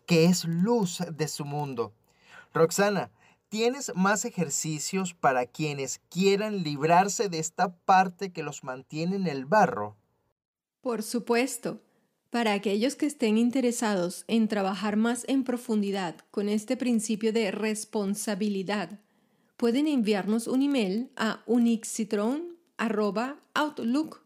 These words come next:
Speaker 2: punto com y les enviaremos la guía completa de ejercicios prácticos. También escríbanos en la cajita de comentarios y compartan qué han descubierto con este principio de responsabilidad.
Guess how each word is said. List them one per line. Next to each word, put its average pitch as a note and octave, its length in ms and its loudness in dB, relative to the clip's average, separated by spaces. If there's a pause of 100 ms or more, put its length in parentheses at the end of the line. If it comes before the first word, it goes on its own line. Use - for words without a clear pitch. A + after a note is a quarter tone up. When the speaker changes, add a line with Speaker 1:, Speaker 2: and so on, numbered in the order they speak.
(160)
Speaker 2:
punto A#3+ 380 -2
com G#3 320 -4 (800)
y - 140 0
les A3 260 0
enviaremos A3 720 0
la G#3+ 280 0
guía C4 320 -2
completa G#3+ 520 -2
de A#3+ 80 -2
ejercicios G#3+ 560 -4
prácticos. - 640 -6 (1160)
También A#3+ 300 2
escríbanos C4+ 840 -2
en A3 160 0
la G#3 100 -2
cajita G#3+ 360 -4
de C#4 100 -4
comentarios A#3 840 -4
y G#3+ 120 -8
compartan B3 720 -4
qué B3+ 200 -2
han C#4+ 120 0
descubierto B3 720 -4
con G3+ 160 -2
este A3+ 300 -4
principio A3 560 -2
de A3+ 100 0
responsabilidad. F#3 1300 -6